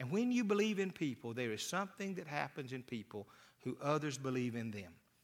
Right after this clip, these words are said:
<coughs> The, uh, the other D is respect authority. <coughs> Just teach people to respect authority. If you're gonna exercise authority, you gotta respect it. The greatest way to model it is this. If they're gonna follow your authority,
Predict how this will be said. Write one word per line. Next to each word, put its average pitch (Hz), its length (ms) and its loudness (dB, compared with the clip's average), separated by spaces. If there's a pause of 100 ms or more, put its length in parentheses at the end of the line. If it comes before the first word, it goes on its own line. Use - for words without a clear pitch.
(220)
<coughs> - 60 8 (260)
The, 151 280 6
uh, 113 60 6 (920)
the 160 120 8
other 165 160 8
D 156 320 6
is 147 160 2
respect 135 400 2
authority. 110 460 -2 (640)
<coughs> 415 440 12
Just 196 220 2
teach 175 240 2
people 123 140 -2
to 113 60 -2
respect 113 320 -2
authority. 101 320 -2 (280)
If 170 140 6
you're 165 80 4
gonna 196 160 10
exercise 165 460 8
authority, 135 260 4
you 120 40 -2
gotta 120 120 4
respect 113 400 -4
it. - 80 -8 (360)
The 143 60 -2
greatest 208 300 10
way 180 120 10
to 143 40 8
model 147 380 8
it 135 80 -2
is 117 120 -2
this. 135 280 0 (960)
If 160 260 6
they're 196 200 10
gonna 190 200 8
follow 165 260 10
your 151 220 6
authority, 143 520 6